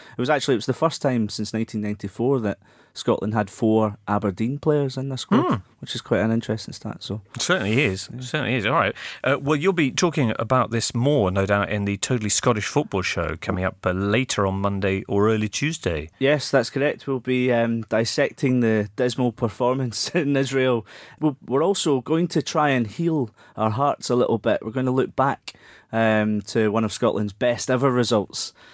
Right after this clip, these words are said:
Speaker 1: um, when we played France in
Speaker 2: Ah.
Speaker 1: two thousand and seven.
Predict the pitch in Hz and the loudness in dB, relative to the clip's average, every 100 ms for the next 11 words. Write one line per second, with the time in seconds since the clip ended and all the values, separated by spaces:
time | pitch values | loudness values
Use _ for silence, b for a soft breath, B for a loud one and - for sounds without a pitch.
0 | B - 107 107 101 - 110 107 104 110 | B -4 0 0 -2 -2 0 0 0 0
1 | 104 - 117 123 117 - - - - 101 | -2 -2 0 2 0 -6 -12 -14 -12 -4
2 | - 233 117 120 110 - 123 127 101 | 0 2 2 0 0 0 0 0 -4